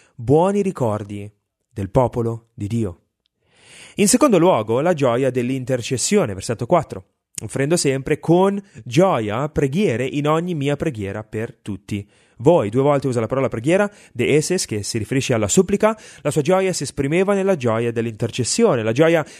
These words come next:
generata dallo Spirito Santo trova la sua espressione più elevata nella delizia che riceve nel pregare per i bisogni degli altri. È disinteressata, è disinteressata a se stesso,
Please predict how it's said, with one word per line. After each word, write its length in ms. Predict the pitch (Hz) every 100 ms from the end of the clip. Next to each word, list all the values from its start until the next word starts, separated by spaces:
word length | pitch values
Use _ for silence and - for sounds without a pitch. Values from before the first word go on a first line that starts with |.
| -
generata 460 | 120 139 135 165 156
dallo 160 | 123
Spirito 300 | 123 - 139
Santo 400 | 202 170 156 175
trova 580 | - 208 208 120 120 185 - -
la 140 | 147 156
sua 160 | 180
espressione 560 | 170 - 156 - 226 254
più 140 | 226
elevata 440 | 220 220 143 127 143
nella 200 | 139 139
delizia 460 | 139 165 220 240
che 100 | 226
riceve 460 | 208 - 143 135 139
nel 200 | 143 151
pregare 540 | 156 156 226 127 131
per 140 | 135 165
i 40 |
bisogni 400 | 175 127 120 127
degli 200 | 135 175
altri. 320 | 247 143 160
È 160 | 156 185 - -
disinteressata, 1120 | 139 165 170 175 151 160 143 - 165 120 107
è 260 | - 151 175
disinteressata 1000 | 143 151 143 151 135 143 - 104 104 107
a 80 | 113
se 120 | 135
stesso, 320 | - 208 131